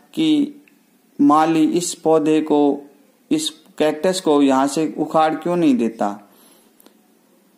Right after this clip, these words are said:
It looks so ugly, वह बहुत भद्दा दिखाई देता है। You are right, तुम सही कह रहे हो।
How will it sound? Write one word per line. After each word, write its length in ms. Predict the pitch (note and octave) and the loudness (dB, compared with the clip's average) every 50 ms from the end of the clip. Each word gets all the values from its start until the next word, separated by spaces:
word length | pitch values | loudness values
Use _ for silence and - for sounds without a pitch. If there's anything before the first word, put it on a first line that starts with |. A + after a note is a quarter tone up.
| _ _ _ _ - | _ _ _ _ -2
It 340 | G3 A#3 A3+ A3 - - - - _ - - | -2 0 -2 -4 -10 -16 -16 -18 _ -4 -2
looks 520 | F3 F#3+ A3 A#3 A#3 A3+ - - - - | 2 2 2 2 0 -4 -8 -10 -10 -6
so 260 | - - G3+ G3 F3+ D#3+ | -2 0 2 2 2 2
ugly, 260 | C#3 B2 A#2+ A#2 G#2 - | 2 2 0 0 -2 -4
वह 220 | - A#2 C3+ C#3+ C#3+ | -4 -2 0 0 2
बहुत 300 | C3+ C#3 E3 F#3 G3+ F#3+ | 2 2 2 2 2 0
भद्दा 440 | F3+ C#3+ C#3 C3+ B2+ B2+ D#3 E3 E3 | -2 -2 0 0 0 0 0 0 0
दिखाई 340 | D#3+ D#3 - D3 C3+ C3 | -2 -2 -2 0 0 0
देता 320 | A#2+ B2 A#2+ A#2 - B2 B2 | 0 -2 -2 -2 -2 -4 -2
है। 360 | A#2+ C3+ D3 F3 G3 A3 - _ _ _ _ _ _ _ _ _ _ _ _ _ _ _ _ _ - | -2 -2 -2 -2 -4 -6 -10 _ _ _ _ _ _ _ _ _ _ _ _ _ _ _ _ _ -8
You 340 | D#3 E3 G3 A3 A#3 A#3+ - | -4 0 0 2 2 2 0
are 320 | - F#3 F3+ F#3 F3 F3 | 0 0 0 0 0 -2
right, 460 | D#3+ D3 B2 A#2 A2 - - - - - - - _ _ _ _ _ _ _ _ _ _ _ _ _ _ _ _ _ _ - | -2 0 0 0 -2 -4 -8 -14 -20 -20 -20 -20 _ _ _ _ _ _ _ _ _ _ _ _ _ _ _ _ _ _ -6
तुम 180 | F#3 F#3 F#3+ | -2 -2 -2
सही 300 | F3+ - D#3+ D3 D3+ D#3 | -2 0 0 0 0 0
कह 180 | D3 D3 C#3+ C3 | 0 0 0 2
रहे 120 | B2 A#2+ | 2 0
हो। 260 | A2+ A2 G#2+ G2+ G#2 | 0 0 -2 -4 -6